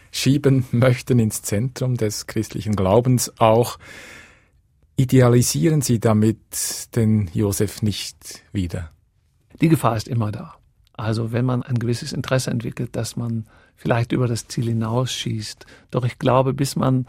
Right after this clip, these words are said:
Speaker 2: bei der Rezeption, bei der Aufnahme der Tradition über den heiligen Josef übers Ziel hinausschießt,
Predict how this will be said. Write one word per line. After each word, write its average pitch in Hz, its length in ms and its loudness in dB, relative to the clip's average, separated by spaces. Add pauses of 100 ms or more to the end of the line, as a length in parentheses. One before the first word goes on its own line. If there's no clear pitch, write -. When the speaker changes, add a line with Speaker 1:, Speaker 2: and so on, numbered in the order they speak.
(140)
Speaker 2:
bei 127 140 -4
der 120 120 0
Rezeption, 147 540 0
bei 135 80 2
der - 160 0
Aufnahme 139 540 2
der 117 140 -4
Tradition 135 960 4 (180)
über 131 200 4
den 120 220 4
heiligen 113 220 0
Josef 120 280 0
übers 131 320 0
Ziel 139 220 -2
hinausschießt, 135 1040 0